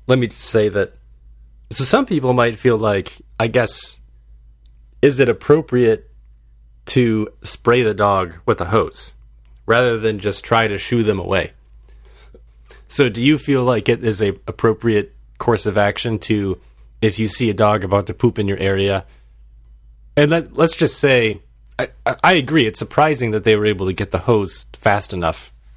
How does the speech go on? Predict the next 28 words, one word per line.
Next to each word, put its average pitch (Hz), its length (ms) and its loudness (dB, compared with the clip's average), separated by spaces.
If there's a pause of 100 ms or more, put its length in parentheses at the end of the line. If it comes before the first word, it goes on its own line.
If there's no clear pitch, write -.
at 135 100 4
least 220 240 0
the - 80 -10
first 147 320 0
time, 78 360 -6 (1600)
because 160 300 2
after 175 260 2
it 127 60 0
happens 127 340 0
the 139 80 -6
first 127 280 0
time, 104 280 0
I 110 120 2
could 107 180 -2
see 117 160 -2
them 95 240 -4
subsequently 104 600 -2
being 95 260 -4
prepared 92 640 -4 (1120)
and, 92 340 -2
you 110 80 -2
know, 92 100 0
having 104 320 0
the 98 80 -2
hose 98 600 -2 (540)
armed 113 240 0
and 95 120 -2
ready. 92 400 0